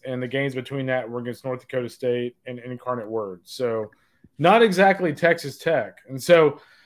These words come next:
uh, I, I think it'll be interesting to see how Texas matches up with the Red Raiders. I think the Red Raiders, how they respond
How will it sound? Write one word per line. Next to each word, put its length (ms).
uh, 240
I, 120
I 80
think 120
it'll 100
be 100
interesting 220
to 40
see 80
how 120
Texas 540
matches 380
up 140
with 100
the 80
Red 200
Raiders. 340
I 60
think 260
the 60
Red 200
Raiders, 360
how 100
they 100
respond 960